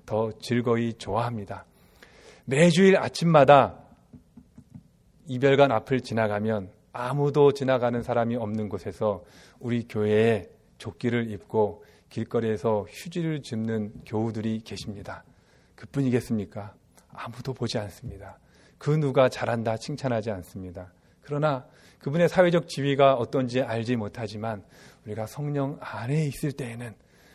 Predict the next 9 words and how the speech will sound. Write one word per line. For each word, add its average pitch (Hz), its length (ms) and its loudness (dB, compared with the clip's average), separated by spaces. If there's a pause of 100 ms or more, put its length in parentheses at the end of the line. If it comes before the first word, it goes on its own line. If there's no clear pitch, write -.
(140)
그분이 165 320 -2
우리로 185 260 2
하여금 160 460 0 (300)
그리스도의 131 360 -2
몸된 139 460 -2
교회를 135 280 0
사랑하고, 147 720 2 (240)
성도를 139 460 0
사랑하고, 120 720 0